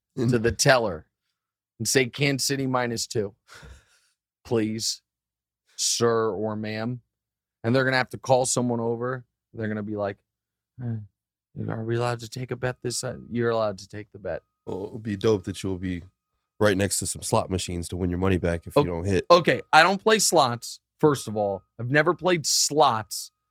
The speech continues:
Speaker 1: Show me some respect. I will play a little bit of blackjack, a lot of poker, and watch a lot of World Cup. That's my plan for this weekend.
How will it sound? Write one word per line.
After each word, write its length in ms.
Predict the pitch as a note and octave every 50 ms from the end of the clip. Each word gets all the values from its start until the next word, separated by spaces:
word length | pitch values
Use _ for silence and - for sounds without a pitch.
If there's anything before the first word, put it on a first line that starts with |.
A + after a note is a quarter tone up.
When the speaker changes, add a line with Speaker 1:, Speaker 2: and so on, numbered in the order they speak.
| _ _ _ _
Speaker 1:
Show 260 | - - D#3 D#3 E3
me 80 | E3+ E3
some 260 | - - F3 E3 E3
respect. 420 | D#3 - - - B2 A#2+ A#2 -
I 40 | B2+
will 160 | B2+ C3+ B2+
play 220 | - - E3 D#3+ D#3+
a 80 | D3
little 260 | C3+ C3+ D#3 E3 F#3+
bit 100 | F#3 A3+
of 100 | A3+ G#3+
blackjack, 600 | F3+ E3+ D3 C#3 C3+ - - C3 B2+ C#3 D3 _ _ _ _ _ _ _ _ _ _ _ - -
a 100 | C3+ C3
lot 280 | B2 B2 C3 D3 D#3+
of 100 | F3 D#3
poker, 500 | - D#3+ D3+ D3+ D3 - D#3+ F3 F#3 F#3+ _ _ _ _ _ _ -
and 160 | C#3 C3+ C#3+
watch 220 | C#3+ D3 D3 -
a 60 | C#3+
lot 280 | C3 B2+ B2+ C#3 C#3 C3+
of 80 | C3+ C3
World 360 | B2+ B2+ B2+ A#2+ A2+ G#2 -
Cup. 180 | A2 - - _ _ _ _ _ _ _ _ _ _ _ _ -
That's 260 | C3 C#3+ D3 C#3+ -
my 140 | F3 F#3+ G3+
plan 300 | G3 G3 F#3 F#3 F#3 F#3
for 80 | F3+ F3+
this 200 | F#3 F#3+ F3+ E3+
weekend. 440 | E3 D#3 C#3+ - D3+ D3 D3 C3+